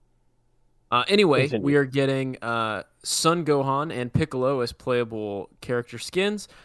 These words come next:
Speaker 1: and the Kamehameha attack. So, there you go.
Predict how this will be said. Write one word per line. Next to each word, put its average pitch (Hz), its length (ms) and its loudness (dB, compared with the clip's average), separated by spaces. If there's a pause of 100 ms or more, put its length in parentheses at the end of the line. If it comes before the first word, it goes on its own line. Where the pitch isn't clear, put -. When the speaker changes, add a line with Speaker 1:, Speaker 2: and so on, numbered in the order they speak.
(160)
Speaker 1:
and 156 200 2
the 147 60 0
Kamehameha 120 720 -2
attack. 110 640 -6 (600)
So, 80 480 -12
there 98 120 -10
you 113 60 -10
go. 170 220 -8